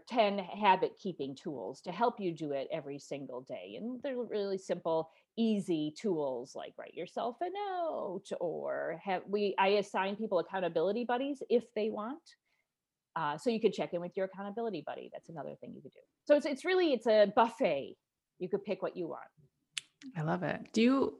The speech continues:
Speaker 2: think about, do you ask people to think about how their relationships are changing or how their sleep is changing or their relationship to work? 'Cause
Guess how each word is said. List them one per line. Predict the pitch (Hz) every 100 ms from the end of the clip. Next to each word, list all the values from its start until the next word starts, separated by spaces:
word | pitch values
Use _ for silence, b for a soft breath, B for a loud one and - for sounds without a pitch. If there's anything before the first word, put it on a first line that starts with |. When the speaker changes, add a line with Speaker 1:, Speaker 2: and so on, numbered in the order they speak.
| 196
Speaker 2:
think | - 226
about, | 220 214 202 180 - B B B B B _ -
do | -
you |
ask | 202 202
people | 220 196
to |
think | 185 170
about | - -
how | - 160
their | 156 139
relationships | 147 175 185 190 - 190 -
are | 185
changing | - 190 180 170 170 165 156
or | 131
how | 135 139
their | 139 143 139
sleep | - 202 220 220
is | 190
changing | - - 175 165 165 160 156 151
or | - 143 139 135
their | 143
relationship | 143 143 151 - 151 - 135 -
to | 156
work? | 170 208 202 190 - - B B B B
'Cause | 208